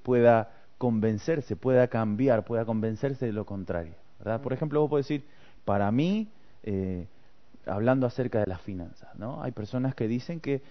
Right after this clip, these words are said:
Speaker 1: las finanzas, el, el, los principios financieros del diezmo y de las ofrendas son para el Antiguo Testamento, ¿verdad?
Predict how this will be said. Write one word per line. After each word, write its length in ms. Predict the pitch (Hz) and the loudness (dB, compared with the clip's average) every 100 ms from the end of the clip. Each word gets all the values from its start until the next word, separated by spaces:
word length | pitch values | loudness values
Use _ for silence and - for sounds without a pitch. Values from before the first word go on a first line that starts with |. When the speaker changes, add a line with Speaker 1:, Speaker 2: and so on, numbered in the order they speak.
| - - | -10 0
Speaker 1:
las 200 | 117 - | 0 0
finanzas, 500 | 104 120 165 - 90 | -4 -2 -2 -2 -2
el, 160 | 98 - | -4 -4
el, 400 | 95 80 - 90 | -6 -6 -8 -8
los 120 | 92 | -8
principios 580 | - 101 92 160 180 160 | -4 -4 -4 -4 -4 -2
financieros 500 | 135 120 110 143 113 | 0 0 0 0 0
del 160 | 101 | 0
diezmo 460 | 98 156 156 151 147 - - - | 0 2 2 -2 -4 -12 -16 -10
y 80 | - | -4
de 80 | 104 | 0
las 160 | 104 123 | 0 -2
ofrendas 380 | 117 117 110 131 | -4 -4 -2 -4
son 120 | 170 | 2
para 140 | 165 | 2
el 80 | 143 | 4
Antiguo 280 | 139 151 160 | 2 0 0
Testamento, 520 | 156 165 185 185 - - - - - - 147 - - - - - - - - - - | 0 0 0 -2 -4 -16 -20 -20 -18 -18 -16 -18 -18 -18 -18 -18 -18 -18 -18 -16 -8
¿verdad? 340 | 95 120 | 0 0